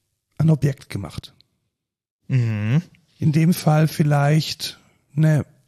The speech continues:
Speaker 1: Invoice oder ein String. Und das Schlimme ist, es ist egal, welches Objekt es war. Weil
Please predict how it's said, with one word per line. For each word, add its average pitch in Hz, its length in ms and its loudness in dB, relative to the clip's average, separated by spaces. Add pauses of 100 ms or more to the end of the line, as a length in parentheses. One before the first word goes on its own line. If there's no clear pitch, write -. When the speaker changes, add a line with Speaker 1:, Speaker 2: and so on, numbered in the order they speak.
(120)
Speaker 1:
Invoice 180 1000 0 (100)
oder 143 300 2
ein 135 100 0
String. 175 420 0 (800)
Und 127 140 2
das 151 120 2
Schlimme 165 260 2
ist, 151 100 2
es 151 140 0
ist 151 120 0
egal, 151 640 0
welches 147 320 0
Objekt 139 360 -2
es - 180 -4
war. 82 180 -4 (1700)
Weil 156 580 0